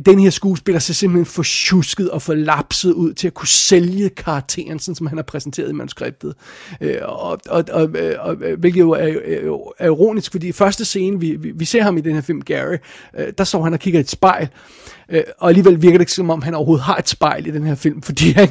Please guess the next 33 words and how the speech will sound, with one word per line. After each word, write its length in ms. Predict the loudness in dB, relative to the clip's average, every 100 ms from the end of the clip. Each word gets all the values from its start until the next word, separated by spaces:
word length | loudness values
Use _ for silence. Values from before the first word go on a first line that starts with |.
| 4
han 180 | 0 0
er, 60 | -4
øh, 80 | -10 -12 -20 -20 _ _ _ -12 -10 -8
igen, 360 | 4 6 6 2 0
der 60 |
er 40 | 4
disharmoni 680 | 4 2 -2 -2 0 -2
mellem, 240 | -2 -4 -2
hvordan 240 | -4 -4
karakteren 460 | -2 -6 -4 -6 -2
opfører 400 | -4 -2 -6 -4
sig, 120 | -2
og 20 |
hvordan 140 | 2
han 100 | 2
rent 140 | 0 -2
faktisk 220 | -4 -2
ser 120 | -2 -4 _
ud. 220 | -4 -4 -4
Det, 100 | -4 -4 -10
det, 100 | -12 -6
det 80 | -4
er 60 |
vildt 260 | 0 -2 -4 0
underligt. 560 | 2 2 0 -2 -6 -20 -20 -20 -20 -20 -6
Øh, 260 | -2 -2 0
der 80 | 0
føler 220 | 2 2
jeg 80 | 2
altså, 200 | 2 0
at, 220 | -2 -4
at, 300 | -6 -6 -4
øh, 240 | -4 -4